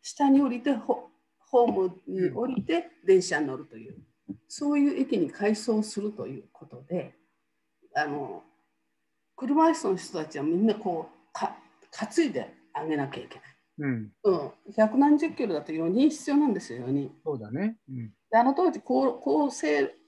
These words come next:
Speaker 1: 厚労省って言わなかったですね。厚生省だったんですよ。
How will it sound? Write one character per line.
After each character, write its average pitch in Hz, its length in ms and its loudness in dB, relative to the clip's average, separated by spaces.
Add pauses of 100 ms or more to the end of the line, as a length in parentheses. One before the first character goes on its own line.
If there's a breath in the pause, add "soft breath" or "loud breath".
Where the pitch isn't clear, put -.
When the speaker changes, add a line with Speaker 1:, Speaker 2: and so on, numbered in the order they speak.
(180)
Speaker 1:
厚 320 180 2
労 370 120 4
省 262 120 0
っ - 40 0
て 170 100 -4
言 - 20 0
わ 190 60 0
な 196 80 4
か 170 80 0
っ - 40 -8
た - 60 -14
で - 60 -18
す - 80 0
ね。 240 160 0
厚 302 140 2
生 339 240 0
省 - 180 -6
だ - 80 -12
っ - 100 -18
た 110 80 -16
ん 107 60 -8
で 131 60 -4
す 117 160 -10
よ。 - 80 -20